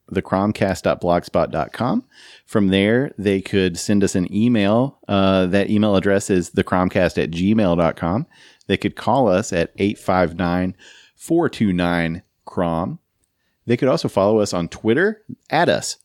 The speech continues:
Let us know. Um, they can find us on Facebook, facebook dot com slash the cromcast. And, uh, we're on Instagram.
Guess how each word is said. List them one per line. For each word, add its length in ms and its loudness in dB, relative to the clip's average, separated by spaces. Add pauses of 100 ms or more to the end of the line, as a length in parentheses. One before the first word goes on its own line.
(180)
Let 160 2
us 100 -4
know. 300 -2 (480)
Um, 440 2
they 160 0
can 160 0
find 220 2
us 100 0
on 80 0
Facebook, 540 0 (200)
facebook 300 -2
dot 160 0
com 220 -2
slash 300 -2
the 80 -6
cromcast. 640 -2 (120)
And, 600 0
uh, 200 0
we're 120 0
on 120 0
Instagram. 680 0